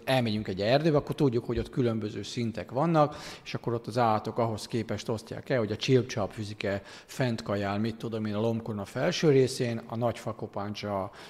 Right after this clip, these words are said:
mit tudom én, a, a fa-, a törzsön, a, a kérgen, a, nem is tudom, az ökörszem meg az ajnövényzetben. Ugye így osztják be.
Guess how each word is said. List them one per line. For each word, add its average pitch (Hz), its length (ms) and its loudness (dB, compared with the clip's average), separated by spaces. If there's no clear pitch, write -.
mit 110 180 -4
tudom 110 320 -6
én, 71 180 -8
a, - 460 -6
a - 40 -4
fa-, 147 320 2
a - 240 -8
törzsön, 131 500 8
a, 117 200 -2
a 117 100 -4
kérgen, 139 600 4
a, 107 360 0
nem 110 260 -4
is 98 140 -8
tudom, 110 460 -6
az 117 120 -4
ökörszem 113 480 -2
meg 107 120 -2
az 101 100 -2
ajnövényzetben. 101 880 -6
Ugye 120 140 0
így 120 200 2
osztják 113 320 -4
be. 107 140 -4